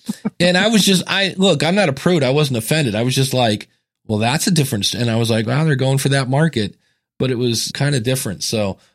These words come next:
but we have, uh, somebody coming in. And speaking of bros, there you go.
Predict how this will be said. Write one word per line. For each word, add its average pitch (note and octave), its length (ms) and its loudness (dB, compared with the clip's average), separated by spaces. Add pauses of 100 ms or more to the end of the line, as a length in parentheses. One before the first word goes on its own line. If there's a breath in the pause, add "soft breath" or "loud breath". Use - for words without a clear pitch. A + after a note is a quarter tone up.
(120 soft breath)
but C3+ 60 -2
we E3 160 0
have, F3+ 200 0
uh, D3 300 2
somebody F#3+ 340 0
coming F#3+ 320 0
in. E3 600 0 (720)
And C3 100 -4
speaking B3 420 0
of C#3+ 120 0
bros, D#3 720 0 (600)
there F#3 100 0
you F3+ 80 2
go. D3 560 0